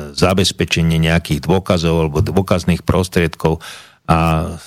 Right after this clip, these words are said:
e, išlo o osemnásobnú vraždu pri prestrelke, e, bank-, pri bankovej lúpeži a tak ďalej. Nakoniec, e, skrátim to, e, boli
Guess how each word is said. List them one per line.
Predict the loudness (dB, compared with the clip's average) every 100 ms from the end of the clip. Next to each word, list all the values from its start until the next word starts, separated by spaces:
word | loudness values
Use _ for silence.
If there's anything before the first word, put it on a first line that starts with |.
| -20 -4 -2
e, | -2 -2 0
išlo | 0 2 2 2
o |
osemnásobnú | 0 2 2 2 2 0 0 2 2
vraždu | 4 2 2 0 -2 -10 -20 -20 _ -2
pri | -2
prestrelke, | 0 -2 0 0 0 0 0 0
e, | 0 -6 -2 0 2 2 0 -2 -2
bank-, | 0 0 0
pri | 0 0
bankovej | 0 0 0 0 0 0
lúpeži | 0 0 -2 -2
a | -2
tak | -2 -2 0
ďalej. | 2 2 -2 -10 -4
Nakoniec, | -2 0 0 2 2 0 0 -2
e, | 0 0 0 0 -2
skrátim | -2 0 0 0 0 -2
to, | 0 0 0 -2
e, | -6 -2 -2 0
boli | 0